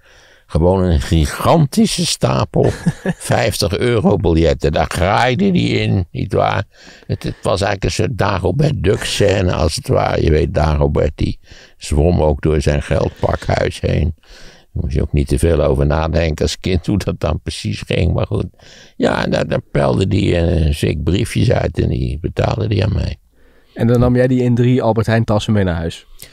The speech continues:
Speaker 1: Nou, ik moet zeggen dat, dat het waren geen tassen voor nodig. Het
Speaker 2: <laughs>
Speaker 1: transport kon ook wel wat simpeler geschieden. Maar, eh, ja, ik, toch als eenvoudige Nederlandse burger kijk je in die bureaula. Nogmaals, ik kan niet verklappen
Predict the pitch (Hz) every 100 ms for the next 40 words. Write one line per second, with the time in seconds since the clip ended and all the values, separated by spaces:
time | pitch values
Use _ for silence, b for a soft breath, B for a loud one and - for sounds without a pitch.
0 | B 85 85 87 80 73 85 80 76 71
1 | 71 - 73 67 - - 71 71 76 73
2 | 71 76 76 80 73 64 67 73 - -
3 | 185 - - - 196 - - - 73 80
4 | - _ - 67 - - 80 - - 71
5 | 69 69 69 57 - 80 - - 76 -
6 | - - - 92 - B B B B -
7 | 80 80 62 - 50 - - 90 - -
8 | - - - - - - _ 120 110 -
9 | 101 85 - 92 85 95 123 131 - 85
10 | 90 98 - 90 82 - 71 82 - 82
11 | 123 b b b b _ 160 226 - -
12 | - 117 101 73 73 73 82 - 147 143
13 | 143 156 - b b b _ 78 80 -
14 | 85 - - - 87 - 92 - - -
15 | 101 101 - 92 82